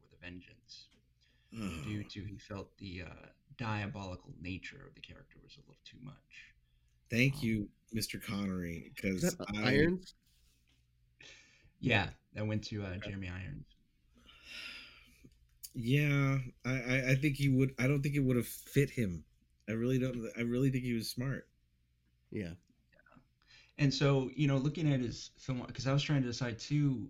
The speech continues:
Speaker 1: what, what were some of the standouts, uh, for me? And,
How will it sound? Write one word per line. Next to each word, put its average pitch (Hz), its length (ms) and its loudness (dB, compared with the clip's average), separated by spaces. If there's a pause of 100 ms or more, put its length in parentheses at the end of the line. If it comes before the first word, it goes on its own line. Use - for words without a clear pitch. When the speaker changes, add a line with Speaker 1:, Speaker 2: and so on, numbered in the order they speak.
(160)
Speaker 1:
what, 127 320 -8 (140)
what 120 160 -12
were 123 120 -8
some 120 200 -8
of 107 60 -6
the 101 60 -8
standouts, 107 920 -8 (100)
uh, 92 260 -8
for - 220 -12
me? 110 380 -2
And, 85 180 -8